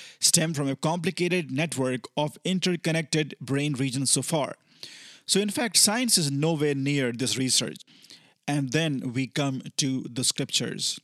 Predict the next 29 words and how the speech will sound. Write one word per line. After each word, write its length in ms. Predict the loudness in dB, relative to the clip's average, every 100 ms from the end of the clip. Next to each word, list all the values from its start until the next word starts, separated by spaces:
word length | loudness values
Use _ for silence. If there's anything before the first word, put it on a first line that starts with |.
| _ -20 -20 -4
So 400 | 4 6 6 2
this 240 | 0 0 2
message 340 | 2 2 2
especially, 800 | 2 2 4 4 4 2 0 0
um, 480 | -2 -2 -2 -2 -4 -4
is 120 | -2
going 280 | 0 0 -2
to 100 | -4
help 400 | -2 -2 -4 -2
those 340 | 0 0 -2
with 140 | -4
problems 480 | -2 -2 0 2 2
in 100 | 2
their 80 | 0
minds 560 | -2 0 -2 0 -2 -2 -10 -18 -10
who 100 | -6
do 160 | -2 0
not 240 | 0 -2 -2
understand 580 | -2 2 2 2 -2
themselves 680 | -2 0 2 2 -2 -4 -6 -10 -20 -12 -4
and 180 | -2 0
many 380 | 0 0 0
other 240 | -2 -2 -2
things. 520 | -2 -2 -2 -2 -4 -8 -20 -20 -2
So 140 | -2
the 100 | -2
first 460 | -2 -2 2 2 2
thing, 420 | 0 0 -4 -8 -16 _ -6
and, 460 | -2 -2 -2 -4